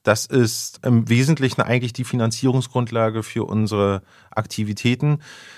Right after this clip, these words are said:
Es gibt hier und da natürlich auch mal Veranstaltungen, die dann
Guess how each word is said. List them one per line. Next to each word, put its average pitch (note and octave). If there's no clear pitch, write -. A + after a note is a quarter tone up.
Es B2+
gibt C#3
hier C3+
und C3
da B2
natürlich A#2+
auch A2+
mal A2+
Veranstaltungen, A2+
die G#2+
dann G2+